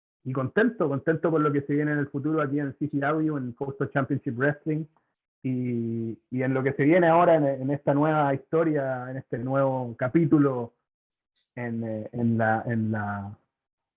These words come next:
en la larga, en el largo legado de la única superestrella de la lucha libre sudamericana, Ariel Levy.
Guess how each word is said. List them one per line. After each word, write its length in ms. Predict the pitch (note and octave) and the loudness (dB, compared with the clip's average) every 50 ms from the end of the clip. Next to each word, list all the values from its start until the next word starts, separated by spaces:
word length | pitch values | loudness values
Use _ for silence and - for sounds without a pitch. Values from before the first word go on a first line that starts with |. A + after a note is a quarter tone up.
| _ _ _ _ - | _ _ _ _ 4
en 120 | D3 D3 | 8 8
la 80 | D3 C#3+ | 10 10
larga, 880 | D#3 E3+ F3 E3+ E3 D3+ D#3 D3 C#3 C3 B2+ B2 B2 B2 A#2 A2+ - _ | 10 10 10 10 10 10 10 10 10 10 10 10 8 6 2 0 -2 _
en 120 | - D3 D3 | 4 6 8
el 120 | C#3+ D3+ | 10 10
largo 280 | E3 F3 F3+ E3+ F3 E3 | 10 10 10 8 8 8
legado 680 | D3+ C#3+ C#3+ D#3+ F3+ F#3 F3 D3+ C3+ A#2+ A2+ G2+ - _ _ _ _ _ _ _ _ _ _ _ _ _ - | 8 8 8 8 8 8 8 8 6 4 0 -4 -8 _ _ _ _ _ _ _ _ _ _ _ _ _ 0
de 80 | - C#3+ | 2 4
la 80 | C#3 | 6
única 240 | C#3+ D3+ D3 C#3+ C3+ | 6 6 6 4 2
superestrella 600 | - C3 C3+ B2 - - D3 C#3 B2+ B2 A#2 A2+ | 2 0 -2 -2 -4 -2 -2 -2 0 0 -2 -2
de 60 | A2+ | -4
la 80 | A#2 A#2 | -4 -4
lucha 260 | A#2 A#2+ A#2+ A#2+ B2+ | -4 -4 -4 -4 -4
libre 300 | A#2+ A#2+ A#2+ A#2+ A#2 A2 - | -4 -2 -2 -4 -4 -6 -8
sudamericana, 580 | - A#2 A2+ A2 A2 G#2+ A2 G#2+ A2 G2+ - _ _ _ _ _ _ _ _ | -8 -6 -6 -6 -6 -6 -8 -8 -8 -10 -12 _ _ _ _ _ _ _ _
Ariel 260 | - A2+ A2+ G#2+ G#2 | -6 -4 -4 -2 -4
Levy. 140 | G2 F#2 - | -6 -8 -12